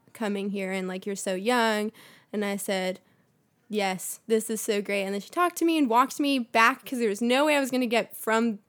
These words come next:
like, the back alley of where this church was back out to the street to hail a cab. And, um, she walked me out of there and helped me get a cab. And then I went home, and it was great.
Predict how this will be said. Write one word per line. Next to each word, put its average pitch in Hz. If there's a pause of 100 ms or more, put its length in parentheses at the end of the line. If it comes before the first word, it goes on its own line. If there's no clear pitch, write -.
(300)
like, 202
the 208
back 208
alley 214
of 190
where 196
this 185
church -
was 196
back 208
out 208
to -
the 196
street 220
to 214
hail 196
a 190
cab. 190
And, 190 (540)
um, 190 (100)
she -
walked 190
me 196
out 190
of 196
there 190 (720)
and 180 (100)
helped 196
me 202
get 196
a 190
cab. 180 (200)
And 196
then 190
I 202
went 220
home, 285
and 214
it 214
was 220
great. 269